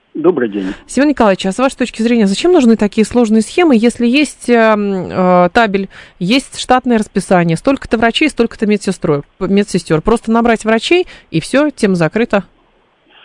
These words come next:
Speaker 1: Ну, проблемы две.
Speaker 2: Да.
Speaker 1: Э, во-первых, врачей действительно не хватает.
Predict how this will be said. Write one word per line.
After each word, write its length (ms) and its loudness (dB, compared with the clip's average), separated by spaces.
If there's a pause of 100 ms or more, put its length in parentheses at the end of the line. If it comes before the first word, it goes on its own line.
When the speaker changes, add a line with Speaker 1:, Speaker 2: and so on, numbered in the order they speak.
(260)
Speaker 1:
Ну, 80 0
проблемы 540 4
две. 440 0 (300)
Speaker 2:
Да. 120 0
Speaker 1:
Э, 220 6
во-первых, 540 -4
врачей 340 -2
действительно 480 -6
не 140 -2
хватает. 640 -4